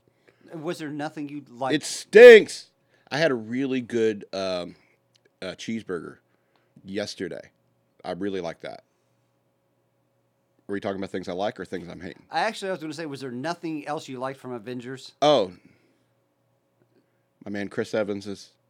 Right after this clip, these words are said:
Speaker 1: Ass.
Speaker 2: No, my man's Chris Evans's in this Hammer Time. Uh, I thought that was fun.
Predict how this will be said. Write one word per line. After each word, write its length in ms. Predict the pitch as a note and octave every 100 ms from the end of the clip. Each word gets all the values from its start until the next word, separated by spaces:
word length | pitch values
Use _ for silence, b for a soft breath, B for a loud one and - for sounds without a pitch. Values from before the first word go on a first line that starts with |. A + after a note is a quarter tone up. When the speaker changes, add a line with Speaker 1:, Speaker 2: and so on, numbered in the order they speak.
| _ _ _ _
Speaker 1:
Ass. 380 | G#2+ E2+ - - _ _ _ _ _ _ _
Speaker 2:
No, 220 | G2 F#2
my 120 | F#2+
man's 200 | G2 G2
Chris 240 | - A#2+ -
Evans's 460 | A2 G#2 G2 G2
in 80 | G#2
this 140 | G2 G#2
Hammer 240 | G#2 F#2+
Time. 280 | G#2+ F#2+ F#2 - _ _ _ _ _ _ _ -
Uh, 260 | F2+ F#2
I 40 | E2+
thought 200 | - F2
that 80 | G2
was 180 | G2+
fun. 340 | - - F#2